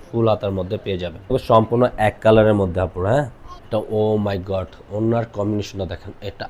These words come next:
আরও খুবই সুন্দর, এক্সপেন্সিভের মধ্যে। ওনাটা just বিউটিফুল, অসাধারণ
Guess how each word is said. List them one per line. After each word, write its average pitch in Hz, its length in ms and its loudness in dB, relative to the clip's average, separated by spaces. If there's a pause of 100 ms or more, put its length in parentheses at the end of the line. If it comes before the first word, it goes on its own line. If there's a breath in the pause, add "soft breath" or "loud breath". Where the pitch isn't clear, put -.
আরও 107 260 -2
খুবই 101 260 -6
সুন্দর, 92 480 -10
এক্সপেন্সিভের 92 680 -10
মধ্যে। 85 340 -8 (480 loud breath)
ওনাটা 104 340 -2 (140)
just - 160 -8 (280)
বিউটিফুল, 107 420 -4 (300)
অসাধারণ 101 600 -6